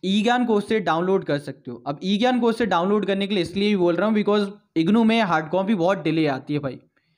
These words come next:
आपकी हार्ड कॉपी कई बार स्टूडेंट को एग्जामिनेशन के बाद भी मिलती है। इसका एक अल्टरनेट मैं आपको प्रोवाइड करूँ। अगर आप दिल्ली से बिलोंग करते हैं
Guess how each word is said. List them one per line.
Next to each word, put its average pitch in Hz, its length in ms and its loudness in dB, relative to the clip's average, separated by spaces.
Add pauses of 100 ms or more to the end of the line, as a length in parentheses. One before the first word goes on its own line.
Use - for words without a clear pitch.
(440)
आपकी 147 260 -2
हार्ड 196 200 2
कॉपी 220 280 -2
कई 220 220 0
बार 226 180 0
स्टूडेंट 208 340 0
को 220 120 2
एग्जामिनेशन 190 680 0
के 196 80 0
बाद 151 200 2
भी 151 120 -4
मिलती 120 260 -6
है। - 60 -16
इसका 165 200 -2
एक 196 140 0
अल्टरनेट 196 440 0
मैं 202 60 0
आपको 185 240 -2
प्रोवाइड 170 380 -2
करूँ। 175 260 -2
अगर 180 160 0
आप 180 220 0
दिल्ली 170 260 -2
से 185 100 -6
बिलोंग 165 300 -2
करते 156 260 -4
हैं 214 200 -2